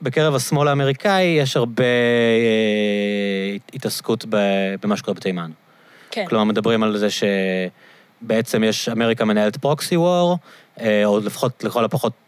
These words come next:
Speaker 1: תומכת מעלימת עין, מוכרת נשק ל-, לסעודים ולחברים החדשים שלנו, האמירתים,
Speaker 2: נכון.
Speaker 1: אה,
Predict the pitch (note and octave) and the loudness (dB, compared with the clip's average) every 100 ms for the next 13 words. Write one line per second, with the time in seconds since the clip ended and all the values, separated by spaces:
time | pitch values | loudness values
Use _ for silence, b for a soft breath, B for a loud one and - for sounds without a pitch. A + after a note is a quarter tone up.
0 | _ A#2 G#2+ A#2 A#2+ A#2+ - - G2 G2+ | _ 0 2 0 0 -2 -2 -2 0 2
1 | G2+ G2 B2 C#3 A#2 - A#2+ A2 A#2+ C#3 | 0 0 0 0 0 0 0 0 2 0
2 | - F3+ - - B B B B - A2 | 2 -2 -2 -16 B B B B -4 0
3 | G#2+ G#2 G#2 G#2 G2+ G2+ G#2+ - G#2 B2+ | 2 4 4 4 4 2 0 2 2 2
4 | B2 A2 G#2+ G2+ G#2 G#2 G2 F#2+ F#2 F#2 | 2 2 0 0 2 2 0 -2 -6 -8
5 | - - - G#2 A2+ G2+ G#2 G2+ G2+ - | -14 -20 -16 -8 -2 0 0 0 -2 -2
6 | G#2+ A#2+ G#2 G#2 G2+ G2+ C3+ - G#3 G#3 | -2 0 0 0 0 0 -2 0 -2 -2
7 | G#3 G3 - F#3 G3+ C3 B2+ B2 A#2+ | -8 -18 -18 -20 -6 -2 0 2 2